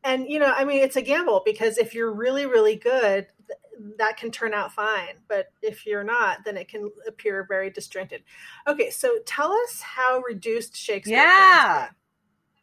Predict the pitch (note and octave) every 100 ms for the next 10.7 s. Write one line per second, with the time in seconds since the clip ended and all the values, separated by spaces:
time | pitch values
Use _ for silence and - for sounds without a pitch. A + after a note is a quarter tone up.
0 | _ _ _ _ - C#4 - C#4+ C#4+ E4
1 | C4 C4+ B3+ G#3+ G#3+ A#3 A3+ B3 C#4 G#3+
2 | G#3 - G3+ G3 G#3 G3 G3 G3+ - _
3 | _ _ - C4 B3+ C#4+ B3 A3+ A#3 B3+
4 | C4 C4+ - C4 G#3 F#3 G3 G#3 - G3+
5 | - - F3 G3 G3 G#3 G#3 B3+ B3+ F#3+
6 | F3 E3+ G3+ F#3+ F#3+ F#3+ F#3 F#3 F3+ F3+
7 | F#3+ F#3+ F#3 F#3+ F3+ - _ G#3+ - G3
8 | A3 F#3+ F3+ F3 F3 - _ G3+ F#3+ G#3
9 | F#3+ F#3+ F3+ G3 G3 F#3 F#3 - - -
10 | - - - A3+ G#3+ G#3 G3+